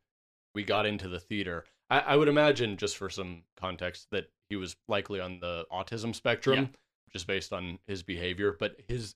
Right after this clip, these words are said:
Speaker 1: energy was absolutely beautiful. He walked in to the theater listening to music on wired
Speaker 2: Earbuds.
Speaker 1: earbuds, and he was just singing along, and he was, like,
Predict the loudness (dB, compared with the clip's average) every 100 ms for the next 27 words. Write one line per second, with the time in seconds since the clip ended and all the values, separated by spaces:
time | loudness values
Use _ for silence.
0 | -4 -2 -2 -2 -4 -2 -2 -4 -4 -2
1 | -2 -2 -4 -4 -4 -6 -2 -2 -2 -4
2 | -8 -8 _ _ _ _ -4 2 4 2
3 | 2 2 4 -2 -6 _ -6 -4 -4 -4
4 | -2 -2 -2 -8 _ _ 0 0 -4 -4
5 | -4 -4 -4 -4 -6 -8 -8 -6 -2 2
6 | 4 4 4 -2 -16 _ _ _ -4 -2
7 | -2 -2 -2 -2 0 -2 -4 -12 -18 _
8 | _ _ _ _ -8 -4 -4 -4 -4 -2
9 | -2 -2 -2 0 0 0 -4 -4 -2 -4